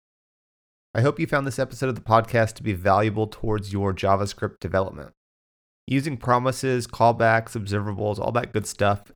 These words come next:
it can seem complicated at first, but once you really grasp what's going on and how to use it, it doesn't have to be so bad, and you can start developing some really powerful,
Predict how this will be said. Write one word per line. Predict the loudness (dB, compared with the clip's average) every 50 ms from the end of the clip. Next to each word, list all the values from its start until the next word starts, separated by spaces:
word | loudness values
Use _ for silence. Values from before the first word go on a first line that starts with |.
| -6
it | -6 -6 -4
can | -4 -6 -6 -6 -6
seem | -4 -4 -4 -4
complicated | 0 0 0 0 0 -2 -2 2 2 2 2
at | 2 -2 -8
first, | -6 -6 -4 -4 -6 -10 -14 -14 -18 -20 -20 -20 -20 -16 -6 0
but | 2
once | 2 2 2 0
you | -2 -2
really | -2 0 0 0 2 2 0
grasp | -2 -4 -6 -2 2 4 6 6 4 4 0 -6 -10 -14 -18 -20 _ -4
what's | 0 0 0 0 0
going | -6 -2 0 2 2 2 0 0
on | 2 2 2 2 2
and | 0 0
how | 2 2
to | 2 2
use | 2 0 0 -2 -2 0
it, | -2 -2 -2 -4 -12 -18 -18 -18 -18 -20 -16 _
it | 0 0 0 4
doesn't | 4 4 4 4 0 -2
have | 0 2 2 2 0
to | -2 -6
be | -4 -2 -2
so | -2 -2 0 -2 -2
bad, | 0 2 2 4 4 2 2
and | 0
you | -4 -4
can | -2 -4 -6
start | -2 0 0 0
developing | 0 0 0 0 0 0 -2 -6 -6
some | -6 -6 -4 -4 -4 -2
really | -2 -2 0 0 -2
powerful, | -4 -6 -4 0 4 4 4 4 2 0 -4 -4 -4 -4